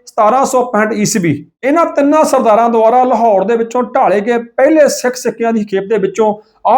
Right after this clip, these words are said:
ਇੱਕ ਤੁਹਾਡੇ ਨਾਲ ਮੈਂ ਡਿਸਪਲੇ ਉੱਤੇ ਆਪਣੀ ਸਿੱਖਾਂ ਦੀ ਕੁਆਇਨ ਕਲੈਕਸ਼ਨ ਦੇ ਵਿੱਚੋਂ ਇੱਕ ਸਿੱਕਾ ਸਾਂਝਾ ਕਰਦਾ ਆ ਰਿਹਾ,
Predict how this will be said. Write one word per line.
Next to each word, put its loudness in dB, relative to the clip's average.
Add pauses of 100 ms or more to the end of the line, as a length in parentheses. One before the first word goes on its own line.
ਇੱਕ 2
ਤੁਹਾਡੇ 0
ਨਾਲ 0
ਮੈਂ 0
ਡਿਸਪਲੇ -4
ਉੱਤੇ 2 (320)
ਆਪਣੀ 0
ਸਿੱਖਾਂ -2
ਦੀ 0
ਕੁਆਇਨ 0
ਕਲੈਕਸ਼ਨ -2
ਦੇ 2
ਵਿੱਚੋਂ -4
ਇੱਕ -4
ਸਿੱਕਾ -2
ਸਾਂਝਾ 2
ਕਰਦਾ 2
ਆ 4
ਰਿਹਾ, 2